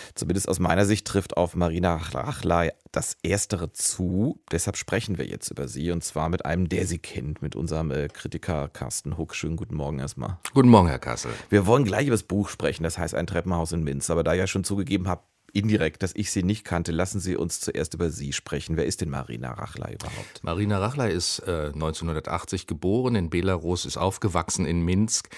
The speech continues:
Speaker 2: und hat als, äh, Journalistin sehr viel geschrieben über ihr Heimatland. Sie hat einen Reiseführer herausgebracht und jetzt in der Edition Foto Epoche ein kleines Bändchen in der Reihe Essay.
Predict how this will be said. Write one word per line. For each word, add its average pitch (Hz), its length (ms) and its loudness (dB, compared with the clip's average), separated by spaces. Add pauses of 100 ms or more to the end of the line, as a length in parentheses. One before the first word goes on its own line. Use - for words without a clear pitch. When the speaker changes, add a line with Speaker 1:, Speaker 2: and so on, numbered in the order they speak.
(260)
Speaker 2:
und 90 400 -2
hat 92 320 -4
als, 87 420 -2
äh, 87 240 0
Journalistin 87 760 -2
sehr 104 180 2
viel 107 160 -4
geschrieben 104 500 -2
über 101 500 2
ihr 90 360 0
Heimatland. 98 760 0
Sie - 220 -4
hat 76 100 -4
einen 76 140 -4
Reiseführer 101 680 2
herausgebracht 85 680 0
und 87 100 -4
jetzt 113 220 -2
in 101 80 0
der 85 160 0 (420)
Edition 95 380 0
Foto 117 340 0
Epoche 95 460 0
ein 92 320 -2
kleines 123 500 0
Bändchen 113 480 0
in 107 80 0
der 95 160 0
Reihe 92 240 2
Essay. 92 560 0